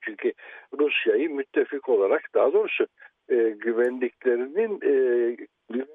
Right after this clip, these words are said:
olarak, e, görüyorlardı. Şimdi bu güvence fevkalade tartışılır bir hale geldi. E, o anlamda da, politik anlamda da bir abluka var. Sadece Karabağ'a yönelik değil, e, Ermenistan'a yönelik de.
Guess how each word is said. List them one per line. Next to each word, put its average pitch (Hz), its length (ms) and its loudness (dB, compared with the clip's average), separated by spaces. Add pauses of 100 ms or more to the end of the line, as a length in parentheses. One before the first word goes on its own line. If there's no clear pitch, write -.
(580)
olarak, 92 320 2 (340)
e, 120 40 -2
görüyorlardı. 95 840 2 (120)
Şimdi 135 320 -8
bu 135 100 -6
güvence 101 520 0 (400)
fevkalade 117 640 2
tartışılır - 760 -2
bir 101 80 0
hale 87 260 0
geldi. 82 440 -4 (520)
E, 113 60 2 (760)
o 123 120 4
anlamda 120 480 0
da, 110 160 0
politik 110 420 -2
anlamda 135 480 -2
da - 180 2
bir - 160 -2
abluka 104 520 0
var. 92 160 2 (460)
Sadece 110 360 0
Karabağ'a 107 520 4
yönelik 95 540 -6
değil, 220 180 0 (400)
e, 123 60 -2 (320)
Ermenistan'a 113 680 2
yönelik 85 500 -4
de. 85 120 -2